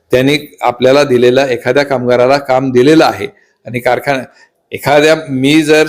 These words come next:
कारखान्यात आलो आणि मला सॅल्यूट मारला नाही, म्हणजे हा काही त्याचा शिस्तीचा भाग नाहीये. असं ही, हा, हा, त्यांनी त्याचं काम दिलेलं आहे, त्याचे काम करताना एखाद्या वॉचमनच्या हातून च्या समोर चोरी झाली, तर त्याच्यावर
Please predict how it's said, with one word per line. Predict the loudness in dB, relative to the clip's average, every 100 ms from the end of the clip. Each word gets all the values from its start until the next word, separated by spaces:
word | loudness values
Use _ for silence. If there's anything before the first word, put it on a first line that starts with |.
| -2
कारखान्यात | -2 -2 -2 0 2
आलो | 2 2
आणि |
मला | 2 0 2
सॅल्यूट | 0 0 -2
मारला | 0 0 2 0
नाही, | 0 -2 -2 -6 _ _ _ -4
म्हणजे | 0 4 4 4 2 -2 -8
हा | -2 -2
काही | 0 -2
त्याचा | 0 -2 -2
शिस्तीचा | -4 -6 -4 -2 0
भाग | 0 0 -2
नाहीये. | -2 0 2 0 -2 _ _ _ _ -8
असं | -2 -2 -2 -8 -20 -20 -8
ही, | 0 2 4 2 0 -4 -10 -16 -12
हा, | -6 -6 -8 -20 -10
हा, | -6 -6 -10
त्यांनी | -8 -4
त्याचं | -2 -2 -2
काम | -2 -2 2
दिलेलं | 2 4 2
आहे, | 2 -2 -4
त्याचे | -8 -12 -4 -2
काम | -2 -4
करताना | -2 -2 -2 -2
एखाद्या | 0 2
वॉचमनच्या | 2 0 -4 -4 0
हातून | -2 -4 -10 -12 _ _ -8
च्या | -2
समोर | 0 2 0
चोरी | 2 4 4
झाली, | 2 2 -2 -4 -14 _ _ _ -2
तर | -2
त्याच्यावर | -2 -2 -2